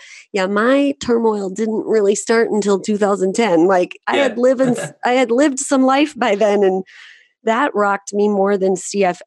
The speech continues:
Speaker 1: ever did. And
Speaker 2: Yeah.
Speaker 1: so, um, because you do, when you grow up in that environment, you do kind of think that you're indestructible.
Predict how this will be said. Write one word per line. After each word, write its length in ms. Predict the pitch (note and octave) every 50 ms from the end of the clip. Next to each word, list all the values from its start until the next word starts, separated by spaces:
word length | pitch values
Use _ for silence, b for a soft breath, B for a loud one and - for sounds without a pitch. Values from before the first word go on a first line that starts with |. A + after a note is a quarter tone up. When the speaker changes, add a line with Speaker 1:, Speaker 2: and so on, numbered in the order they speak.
| _ -
Speaker 1:
ever 300 | G#3 G#3+ G#3 G3+ F3+ D#3
did. 340 | D3 C#3 F#2+ - - - - - _ -
And 160 | F3 F#3 F3 - -
Speaker 2:
Yeah. 80 | G#3
Speaker 1:
so, 320 | G3 F3 F3 E3+ E3+ E3+ F3+ b b b b b b b b _ -
um, 400 | F#3 E3+ D#3+ D#3 D3+ D#3+ - - _ _ _ _ - _ - - G3+
because 260 | A3 A3+ - B3 A#3+
you 140 | C4 C4+ C4+
do, 220 | A3+ A#3+ B3+ B3+ -
when 160 | - A#3+ B3 A#3+
you 140 | A#3+ A#3+
grow 260 | G3+ G#3+ A3 A3 A3 A3
up 200 | G#3+ A3+ A3 -
in 160 | A3 A3 A3
that 180 | G3 F#3+ F#3+
environment, 560 | F#3 F#3 F#3 F3+ F3+ G3 B3 C#4+ B3+ G#3+ F#3 -
you 160 | F#3+ G3 G3+
do 220 | F#3 F3 F#3+ G3+ G3
kind 240 | - A#3 A3 A3
of 100 | G#3 G3
think 180 | - F#3 F3+ F3
that 120 | - F#3+ -
you're 140 | F3+ F3 F3
indestructible. 840 | F3 F3 F3 - - G#3 A#3+ A#3+ - - - G#2 - - G#3+